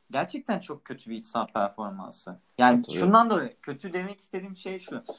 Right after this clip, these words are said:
Speaker 1: Tamam, on maçta altı galibiyet, üç beraber. Tamam, fena değil. Ama sen Juventus gibi bölüm sonu canavarını geçmek istiyorsan daha fazla iç saha maçını kazanman gerekiyor.
Speaker 2: Hı hı.
Speaker 1: Yani Juventus böyle kapanan,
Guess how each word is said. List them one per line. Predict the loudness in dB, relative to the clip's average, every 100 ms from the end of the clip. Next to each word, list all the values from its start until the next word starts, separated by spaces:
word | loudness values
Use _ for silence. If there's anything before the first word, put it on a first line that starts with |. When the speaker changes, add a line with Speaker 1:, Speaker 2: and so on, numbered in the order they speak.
| _
Speaker 1:
Tamam, | 4 4 6
on | 2 2
maçta | -4 -6 -6 -4
altı | -4 -6 -6
galibiyet, | -4 -4 -4 -10 -12 -16
üç | -14 -8
beraber. | -4 -4 -6 -8
Tamam, | -4 -4 -6
fena | -6 -2 -4 -4
değil. | -12 -10
Ama | -8 -6
sen | -6 -8 -10 _ _ -12
Juventus | 4 4 4 -6 -16
gibi | -14 -10
bölüm | -8 -8 -8
sonu | -12 -12
canavarını | -12 -12 -10 -10 -10
geçmek | -12 -14 -12 -16
istiyorsan | -16 -12 -10 -6 0
daha | 2 2
fazla | 0 -4
iç | -8 -14
saha | -6 -6 -6
maçını | -10 -18 -18
kazanman | -12 -10 -8 -8 -8
gerekiyor. | -12 -14 _ -20
Speaker 2:
Hı | -18
hı. | -16 -16 -18 -2
Speaker 1:
Yani | 0 0
Juventus | 0 -4 -6 -14
böyle | -12 -12 -8
kapanan, | -8 -6 -6 -6